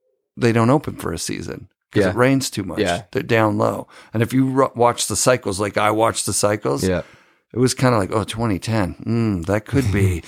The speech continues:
Speaker 2: <laughs>
Speaker 1: uh, that could
Speaker 2: Odds
Speaker 1: be a
Speaker 2: aren't
Speaker 1: really
Speaker 2: looking good.
Speaker 1: bad year."
Speaker 2: And we're the same way. You're on a cycle, right?
Speaker 1: Yeah,
Speaker 2: You know,
Speaker 1: yeah.
Speaker 2: you have enough bad years, you're like, "Oh, we got a good one coming."
Speaker 1: It's coming. Right,
Speaker 2: <laughs>
Speaker 1: right, right. I remember seeing Farmer at Baker the one year we were on a bad cycle, and he was just like,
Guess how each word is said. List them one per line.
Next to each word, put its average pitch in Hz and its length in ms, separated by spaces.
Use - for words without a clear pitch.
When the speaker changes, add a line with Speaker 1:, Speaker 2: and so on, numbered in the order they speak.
Speaker 2:
<laughs> - 200
Speaker 1:
uh, 117 100
that 117 240
could 127 80
Speaker 2:
Odds 143 180
Speaker 1:
be 156 40
a 156 40
Speaker 2:
aren't 143 120
Speaker 1:
really 135 100
Speaker 2:
looking 127 140
good. 123 280
Speaker 1:
bad 123 380
year." 131 440
Speaker 2:
And 139 140
we're 196 80
the 202 80
same 147 260
way. 131 220
You're 123 160
on 139 140
a 127 40
cycle, 139 400
right? 101 240
Speaker 1:
Yeah, 135 240
Speaker 2:
You 120 140
know, 113 100
Speaker 1:
yeah. 135 180
Speaker 2:
you 131 160
have 139 120
enough 147 240
bad 139 220
years, 151 260
you're 135 80
like, 117 160
"Oh, 160 160
we 147 80
got 151 160
a 131 60
good 139 180
one 139 140
coming." 143 360
Speaker 1:
It's 139 220
coming. 139 460
Right, 131 300
Speaker 2:
<laughs> - 40
Speaker 1:
right, 123 340
right. 127 200
I 139 60
remember 147 340
seeing 120 240
Farmer 123 380
at 101 120
Baker 120 380
the 120 160
one 113 260
year 110 180
we 107 160
were 104 100
on 101 100
a 92 40
bad 98 300
cycle, 101 400
and 87 80
he 90 80
was 90 220
just - 220
like, 95 220